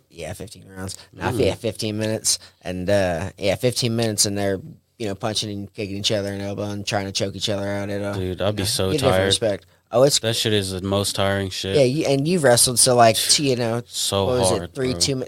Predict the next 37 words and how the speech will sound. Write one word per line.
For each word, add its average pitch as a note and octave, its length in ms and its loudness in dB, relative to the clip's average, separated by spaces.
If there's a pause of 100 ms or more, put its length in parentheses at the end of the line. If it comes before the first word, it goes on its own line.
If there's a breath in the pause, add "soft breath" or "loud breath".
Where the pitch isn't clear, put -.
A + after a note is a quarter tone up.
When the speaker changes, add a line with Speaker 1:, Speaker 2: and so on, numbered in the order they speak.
Speaker 1:
three C#3+ 200 -2
two-minute C#3 360 0
rounds. C3+ 380 2
So A#2 260 4
Speaker 2:
Just A#2 340 4
Speaker 1:
yeah, A#2 60 6 (160)
Speaker 2:
that, F2 100 -6
dude. G2 100 -2
Speaker 1:
add G#2+ 160 4
another, B2+ 320 2
like, A2 200 2
three C3 220 -2
minutes A#2+ 400 -2
on A2+ 80 -4
top A2+ 220 0
of A2 80 -4
getting G#2+ 240 -4
kicked, A2+ 360 -6
punched, A2 300 -8
and G#2 100 -6
elbowed. G#2+ 220 -2
Speaker 2:
Dead A2 160 8
Speaker 1:
Yeah. A2+ 100 4
Speaker 2:
after A2+ 200 0
the F#2+ 100 -2
first G#2 380 -4
round, E2+ 380 -8
Speaker 1:
<laughs> - 60 -20
Mm-hmm. C3 360 -4
Speaker 2:
and G#2 100 -2
Speaker 1:
Yeah. G#2 80 4
Speaker 2:
you G#2 60 0
just G2 180 -4
have G#2 200 2
to G2 80 -10
keep - 340 -6
pushing. F#2+ 400 -4